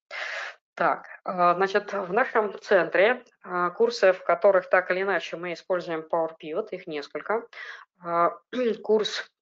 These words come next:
который является стартовым для понимания вообще, что такое Power Pivot, как в него закачиваются источники, что мы там можем вычислять,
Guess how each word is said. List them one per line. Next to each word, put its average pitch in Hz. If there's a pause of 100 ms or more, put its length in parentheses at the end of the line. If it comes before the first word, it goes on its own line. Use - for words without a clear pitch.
(120)
который 175
является 170
стартовым 170
для 170
понимания 170
вообще, 165
что 170
такое 160
Power 160
Pivot, 233
как 170
в 170
него 165
закачиваются 160
источники, 196 (340)
что -
мы 170
там 160
можем 156
вычислять, -